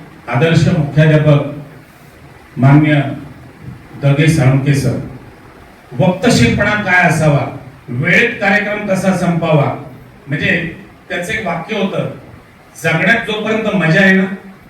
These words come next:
तोपर्यंतच मरण आलं पाहिजे." हे सगळीकडे वापरलं जर ना की कार्यक्रम वेळेत का संपला पाहिजे, तर तो आनंददायी वाटला पाहिजे,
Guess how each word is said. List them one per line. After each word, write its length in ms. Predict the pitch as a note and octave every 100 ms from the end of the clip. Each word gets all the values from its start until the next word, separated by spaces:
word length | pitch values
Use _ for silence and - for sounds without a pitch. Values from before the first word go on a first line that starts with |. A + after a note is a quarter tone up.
| - - _ _ -
तोपर्यंतच 580 | D#3+ D#3+ E3 E3 D3 C#3+
मरण 280 | C3+ B2+
आलं 140 | B2 -
पाहिजे." 260 | - - - - - - - - - - - - - - - - - - - -
हे 120 | B3
सगळीकडे 720 | - - F#3+ - B3 C4 A#3+
वापरलं 460 | G#3+ G3 G3+ G3+ G3
जर 220 | F3+ E3
ना 120 | E3 - - - - - - - - - - - - - -
की 180 | G#3+ A3
कार्यक्रम 720 | - - A3 G#3 A3+ F#3 E3+ D#3+ - - - A#2+
वेळेत 440 | C3+ F#3 B3 B3+
का 240 | B3+ A#3+
संपला 320 | - G3+ G3+ F#3
पाहिजे, 540 | E3+ D#3 D#3 - - - - - - -
तर 80 | E3
तो 100 | F#3
आनंददायी 720 | F#3 C#3+ E3 E3+ F3 F3 D#3+
वाटला 320 | D3 C#3 D3
पाहिजे, 420 | C#3 C3+ B2 -